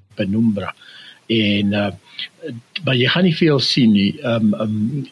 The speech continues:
as jy nou regtig mooi oplet en jy kan miskien foto's neem almal met dieselfde, uh, kamera stellings en jy vergelyk hulle, uh, voor en na die tyd sal jy miskien sien, maar dit is net so effens 'n verdonkering van die, van die een kant af.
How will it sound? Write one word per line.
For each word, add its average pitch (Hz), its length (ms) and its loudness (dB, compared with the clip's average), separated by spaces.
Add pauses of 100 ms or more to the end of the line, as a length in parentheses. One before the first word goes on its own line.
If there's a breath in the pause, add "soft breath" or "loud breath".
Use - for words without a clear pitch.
as 117 220 -6
jy 120 200 2
nou 110 420 4
regtig 120 380 0
mooi 117 220 4
oplet 113 540 -2
en 104 140 -4
jy 107 140 -4
kan 117 200 -2
miskien 113 400 -2
foto's 110 360 -2
neem 107 200 0
almal 107 240 -2
met 101 120 0
dieselfde, 101 760 -4 (580 loud breath)
uh, 107 380 -4
kamera 113 400 2
stellings 110 680 0
en 110 100 2
jy 98 100 0
vergelyk 110 520 -2
hulle, 104 240 2 (480 loud breath)
uh, 107 160 -2 (160)
voor 127 240 2
en 110 100 2
na 104 220 2
die 107 120 0
tyd 113 240 -2
sal 120 160 0
jy 107 160 2
miskien 101 440 0
sien, 98 400 2
maar 98 200 0
dit 107 320 -2
is 113 160 -2
net 131 180 0
so 139 180 0
effens 139 500 -2
'n 123 40 -6
verdonkering 107 760 0 (480 loud breath)
van 104 200 2
die, 101 180 -4
van 117 140 0
die 104 200 4
een 113 120 0
kant 123 300 0
af. 202 140 2